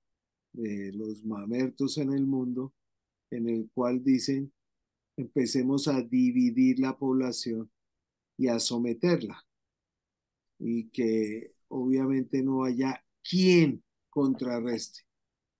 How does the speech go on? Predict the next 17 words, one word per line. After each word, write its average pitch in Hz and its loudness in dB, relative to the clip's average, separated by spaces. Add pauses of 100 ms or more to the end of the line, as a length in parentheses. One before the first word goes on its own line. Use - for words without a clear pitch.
(240)
En 131 -2
este 135 2
momento 127 -2
en 131 -2
Colombia 123 -4
es 123 -6
bastante 131 -4
difícil, 113 -2
uno, 139 2 (680)
que 131 -4
las 123 -4
instituciones 127 -4
del 135 2
Estado 123 -4
son 123 -8
muy 120 -8
sólidas, 117 -6